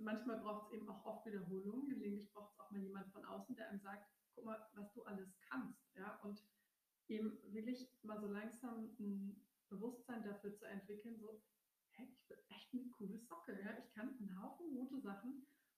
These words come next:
Und, ähm, da gibt's total viele schöne Möglichkeiten, im Coaching dran zu arbeiten. Ich, ähm, mache ja selber grad auch noch so eine Trauma-Aufstellungsfortbildung.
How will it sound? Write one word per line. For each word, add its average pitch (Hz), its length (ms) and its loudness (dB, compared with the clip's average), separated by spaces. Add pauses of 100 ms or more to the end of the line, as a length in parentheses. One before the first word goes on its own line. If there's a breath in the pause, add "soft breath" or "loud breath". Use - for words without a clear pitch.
Und, 208 320 2
ähm, 196 420 2 (800)
da 208 100 2
gibt's 202 260 0
total 214 380 2 (100)
viele 226 320 6
schöne 220 460 4
Möglichkeiten, 196 640 2
im 185 140 0
Coaching 190 440 -2
dran 185 180 -2
zu - 120 -12
arbeiten. 202 760 -2 (500)
Ich, - 340 -4
ähm, 190 240 2
mache 196 180 2
ja 190 60 4
selber 190 260 0
grad 202 220 -4
auch 185 140 -4
noch 196 120 -2
so 190 140 -6
eine 180 180 -4
Trauma-Aufstellungsfortbildung. 226 2250 0